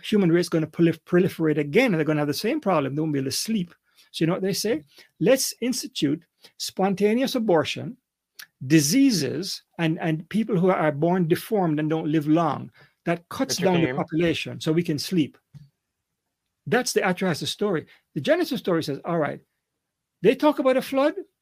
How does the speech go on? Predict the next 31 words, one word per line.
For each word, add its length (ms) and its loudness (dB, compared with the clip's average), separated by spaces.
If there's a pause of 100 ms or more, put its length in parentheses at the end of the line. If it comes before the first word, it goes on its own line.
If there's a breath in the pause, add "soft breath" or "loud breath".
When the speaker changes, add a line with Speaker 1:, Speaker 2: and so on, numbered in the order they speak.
(180)
Speaker 1:
We're 120 0
not 100 2
gonna 140 2
dispute 340 -2
whether 120 0
there's 120 2
a 60 -2
flood 260 0
or 80 0
not. 320 -8
We're 80 -2
gonna 160 0
explain 460 -4
why 200 4
the 120 0
flood 300 -4
came. 300 -4 (300 loud breath)
The 80 -8
flood 300 -2
came 180 -2
because 300 -6
human 280 -4
violence 920 -2
filled 300 -2
the 140 -6
earth 320 -2 (380 soft breath)
and 220 -6 (480)
corrupted 640 0
the 80 0
entire 420 -4
world. 400 -4